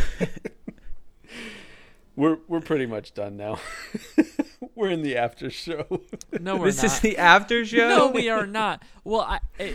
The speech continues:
Speaker 3: it's the after show because I've established that I'm one hundred percent positive that as soon as we start with, "Well, we'd like to thank Eleven Acorn Lane," which is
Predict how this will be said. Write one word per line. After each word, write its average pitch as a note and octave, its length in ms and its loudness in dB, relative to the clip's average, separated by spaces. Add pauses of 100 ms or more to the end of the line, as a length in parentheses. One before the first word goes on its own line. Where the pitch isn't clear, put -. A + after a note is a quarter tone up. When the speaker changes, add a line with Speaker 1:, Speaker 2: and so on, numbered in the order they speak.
Speaker 3:
it's A#3 240 -2
the A3+ 140 -2
after A3+ 240 -4
show A3+ 220 -6
because F3+ 380 -6
I've E3 240 -4
established D3+ 560 -8
that - 180 -10
I'm G3+ 320 -8 (560)
one D3 300 -6
hundred D3 320 -4
percent C#3 420 -10
positive C3+ 540 -6
that C3+ 240 -6 (280)
as C#3+ 160 -4
soon F#3+ 160 -6
as F#3+ 140 -8
we E3+ 80 -8
start C3 220 -4
with, C#3+ 240 -8
"Well, F#3+ 320 -4
we'd D3 160 -10
like E3+ 180 -2
to E3+ 80 -8
thank D3+ 240 -8
Eleven D3 380 -2
Acorn C#3+ 400 -6
Lane," F3 400 -6 (560)
which D3 260 -4
is C#3+ 260 -8